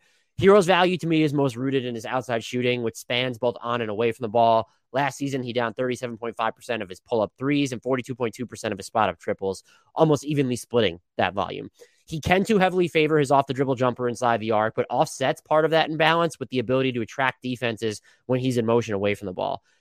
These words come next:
His pick-and-roll fluency has improved basically year over year. Poole comes across as more dispensable in Golden State when you look at the Warriors roster.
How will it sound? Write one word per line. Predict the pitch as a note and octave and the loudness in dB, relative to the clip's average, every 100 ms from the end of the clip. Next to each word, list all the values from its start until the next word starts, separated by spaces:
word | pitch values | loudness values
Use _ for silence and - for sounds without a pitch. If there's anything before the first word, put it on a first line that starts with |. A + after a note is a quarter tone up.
| _ | _
His | D3 | -2
pick-and-roll | - F#3 E3+ D3+ D3+ | 4 4 6 8 8
fluency | - C#3 C#3 B2+ B2+ A#2+ | 6 2 2 2 -2 0
has | A#2+ | 0
improved | G#2 - B2 G#2+ | -4 -2 -4 0
basically | - E3 C3+ B2 | 2 2 -2 -4
year | A2+ A#2+ A#2+ | -2 2 2
over | F#2+ F#2+ | 0 -6
year. | A2 B2 G2 F2+ _ _ _ _ _ | -2 0 0 -2 _ _ _ _ _
Poole | F3+ G#3+ | 10 10
comes | A#3+ A#3 | 10 4
across | G3 F#3+ F3+ D3 | 4 4 4 4
as | |
more | D3 D3+ | 0 2
dispensable | A#2+ - B2+ A#2 G2+ G#2 G2+ - _ _ - | 0 -2 -4 -2 -2 -2 -2 -6 _ _ -6
in | B2 | 0
Golden | A#2 A2 G2 | 2 2 0
State | - F#2 F2+ - | -2 0 -2 -6
when | A2 G#2 | -10 -4
you | |
look | G#2+ G2+ | -4 -2
at | G2+ | -4
the | - | -4
Warriors | F#2+ F#2 F#2 E2+ | -2 0 0 -2
roster. | F2+ F#2 - F#2 | -6 -6 -8 -12